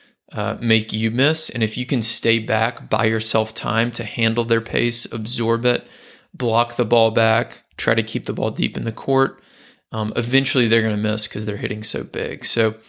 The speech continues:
that's the, that's the main kind of strategy in this case against, uh, against big hitters. So the next question is, "What if you have a partner who isn't very mobile?" So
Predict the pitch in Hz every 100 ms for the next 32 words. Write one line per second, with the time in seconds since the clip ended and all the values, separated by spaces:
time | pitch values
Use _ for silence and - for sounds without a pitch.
0 | - - _ _ - 120 123 131 - 147
1 | 135 120 - - 117 - 123 110 113 113
2 | 110 107 - - - 113 110 - - 117
3 | 113 107 - 120 - - - 127 - -
4 | 113 110 107 - - - 117 - 110 113
5 | 113 - - 120 - - - - - _
6 | _ _ _ _ _ _ _ _ _ _
7 | - - 143 151 151 - 175 175 160 139
8 | 127 131 123 117 120 135 156 - 156 -
9 | 131 120 120 107 110 - 120 120 117 113
10 | - 117 117 110 113 113 113 113 110 107
11 | 110 107 - - - - - 123 120